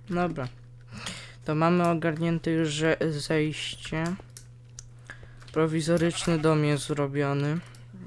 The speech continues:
Prowizoryczny. Yy, tak. To jeszcze tylko trzeba skraftować skrzynię na wrzucanie syfu i, no,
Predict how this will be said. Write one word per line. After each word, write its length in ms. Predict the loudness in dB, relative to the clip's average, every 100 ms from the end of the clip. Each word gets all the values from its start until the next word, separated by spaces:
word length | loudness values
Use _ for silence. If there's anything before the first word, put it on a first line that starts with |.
| -14
Prowizoryczny. 1000 | -4 -4 -2 -4 -4 -2 -4 -6 -4 -4 -6 -16 -14 -12 -12 -14 -16 -16 -18 -18 -4
Yy, 520 | -2 -2 -2 0 -2 -6 -16 -4
tak. 180 | -4 -4 -12 -12 -12 -14 -6 -2
To 40 |
jeszcze 440 | -2 -2 -4 -6
tylko 580 | -12 -4 -2 -2 -4 -4
trzeba 640 | -4 -4 0 0 0 -4
skraftować 1000 | -4 -6 -4 -6 -8 -8 -8 -8 -6 -6 -6
skrzynię 680 | -10 -4 -2 0 0 -2 -4 -10 -18 -18 -20 -14 -14 -12 -16 -16 -16 -6
na 280 | -2 -2 -4
wrzucanie 680 | -10 -8 -6 -4 -2 0 -2 -4
syfu 500 | -6 -2 -2 -2 -4 -4 -10 -12 -2
i, 200 | -2 -2 -8 -20 -20 -20 -20 -20 -18 -6
no, 240 | 2 2